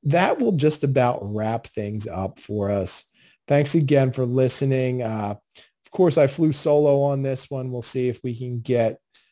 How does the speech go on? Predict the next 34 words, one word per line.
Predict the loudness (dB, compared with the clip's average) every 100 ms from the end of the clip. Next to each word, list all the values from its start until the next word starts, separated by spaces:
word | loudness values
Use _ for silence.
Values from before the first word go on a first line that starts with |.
| _
some | 0 4
other | 4
people | 2 0 0
back | 0 0 0 -4 -6
and |
involved. | -6 -6 -2 0 0 -2 -2
I |
didn't | -6 -8 -10
touch | -6 -6 -8
too | -8 -4
much | -2 -2 -2
on | -4 -4
the | -4 -4 -4
non-Bayern | -4 -4 -4 -4 -2 -2 -2 -4 -6
or | -8 -8
Germany | -6 -4 -4 -4 -4
stuff | -6 -4 -2 -2 -4
because | -8 -8
I |
just | -6 -6
felt | 0 2
like | 2 0
there | 0
were | 0 -2 -6 _ _ _ -10
some | -8
stories | -4 0 2 4
I | 4
wanted | 2 2 0
to | -4
touch | -4 -6 -4 -6
on | -6 -4 -6 -6
and, | -8 -10
and | -12 -10 -12
cover | -6 -2 0 0 -2 -6